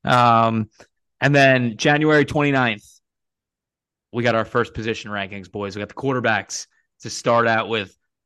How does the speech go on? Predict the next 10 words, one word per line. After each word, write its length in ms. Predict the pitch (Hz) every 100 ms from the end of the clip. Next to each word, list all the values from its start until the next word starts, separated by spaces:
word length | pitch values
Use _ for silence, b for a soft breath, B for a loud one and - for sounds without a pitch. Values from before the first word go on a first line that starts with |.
| _
So 300 | - 107 98 -
I'm 200 | - 127
very 240 | 117 117 110
pumped 280 | 120 107 -
for 100 | 104
that. 260 | 104 101
That's 180 | 110 104
gonna 220 | 131 113
kick 280 | - 131 107
off 300 | 104 101 -